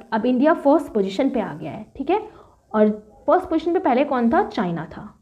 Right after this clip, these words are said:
ओके? ट्वेंटी फिफ्थ question is, India's first of its kind project of mixing hydrogen into the natural gas system has been launched by gale in which state of the country? प्राकृतिक गैस प्रणाली में हाइड्रोजन के मिश्रण की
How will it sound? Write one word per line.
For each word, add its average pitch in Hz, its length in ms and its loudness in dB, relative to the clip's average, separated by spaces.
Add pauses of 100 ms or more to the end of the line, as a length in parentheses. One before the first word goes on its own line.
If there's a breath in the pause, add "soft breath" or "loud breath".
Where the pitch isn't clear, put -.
(320)
ओके? 339 240 2 (680)
ट्वेंटी 294 200 2
फिफ्थ 440 320 2
question 330 380 2
is, 233 160 -2 (340)
India's 403 380 4 (120)
first 339 300 0
of 349 140 -2
its 381 180 -6
kind 294 280 -2
project 247 380 2
of 277 160 -2
mixing 320 360 0
hydrogen 233 480 4
into 240 280 2
the 254 120 4
natural 247 440 0
gas 262 200 2
system 233 400 -4 (380 loud breath)
has 277 240 2
been 330 160 4
launched 240 380 4
by 208 100 2 (180)
gale 226 240 4 (120)
in 262 160 0
which 359 200 0 (120)
state 233 340 2
of 208 100 -2
the 202 160 0
country? 175 320 -6 (480 soft breath)
प्राकृतिक 339 560 2
गैस 285 220 0
प्रणाली 254 420 0
में 214 140 2
हाइड्रोजन 254 680 2
के 294 120 2
मिश्रण 226 440 2
की 294 220 -2